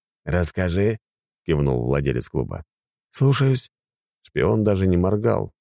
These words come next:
только продолжал бездушно улыбаться. «У нас были подозрения, что они посетят фестиваль цветов. И так оно и получилось. Я натолкнулся на Кузнецова и Нахимову. С ними был Кицуне». «Кицуне? В смысле?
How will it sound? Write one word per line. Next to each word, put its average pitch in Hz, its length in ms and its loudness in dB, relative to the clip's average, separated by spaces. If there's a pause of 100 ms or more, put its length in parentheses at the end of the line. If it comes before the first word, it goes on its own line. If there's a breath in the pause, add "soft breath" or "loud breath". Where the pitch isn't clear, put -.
(220)
только 69 220 -2
продолжал 73 500 0
бездушно 73 520 -2
улыбаться. 76 580 -2 (1600)
«У 98 60 0
нас 151 220 4
были 147 200 4
подозрения, 127 640 2
что 107 220 -2
они 98 160 2
посетят 104 460 -2
фестиваль 113 380 0
цветов. 139 460 -4 (720)
И 107 100 0
так 131 220 2
оно 139 160 4
и 135 60 0
получилось. 151 580 0 (560)
Я 123 180 2
натолкнулся 135 600 2
на 120 100 0
Кузнецова 113 560 2
и 113 40 4
Нахимову. 87 600 0 (680)
С - 160 -2
ними 151 260 4
был 143 240 2
Кицуне». 90 580 -2 (1080)
«Кицуне? 90 520 0 (280)
В - 60 -10
смысле? 90 400 -2